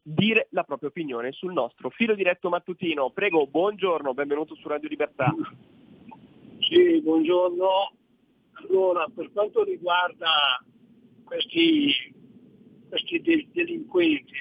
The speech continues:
Speaker 2: diciamo, no? Sembra che siano però dei ragazzotti. Allora bisogna andare un po' a monte dalla situazione. Ma questa gente qua, che educazione ha avuto in famiglia?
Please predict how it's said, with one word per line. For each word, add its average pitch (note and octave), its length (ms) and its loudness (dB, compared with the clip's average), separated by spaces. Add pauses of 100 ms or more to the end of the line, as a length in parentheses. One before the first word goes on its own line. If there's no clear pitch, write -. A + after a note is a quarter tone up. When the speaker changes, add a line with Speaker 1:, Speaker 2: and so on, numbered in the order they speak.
(120)
Speaker 2:
diciamo, A#2+ 460 -2
no? D3 360 -8 (380)
Sembra G3 340 0
che F3+ 140 -4
siano F3 340 0
però E3+ 360 0
dei D#3+ 180 -14
ragazzotti. D3 1200 -8 (440)
Allora G3+ 360 4
bisogna F3+ 420 -2
andare F#3 360 2
un D#3+ 100 -8
po' F3+ 280 2
a - 20 -12
monte F3+ 440 -2
dalla - 260 -8
situazione. - 960 -4 (680)
Ma F3 140 -8
questa G#3 360 2
gente G#3 560 0
qua, D#3+ 320 0
che D#3 120 -10
educazione F#3 800 0
ha F#3+ 60 6
avuto G3 320 0
in - 100 2
famiglia? D#3 760 0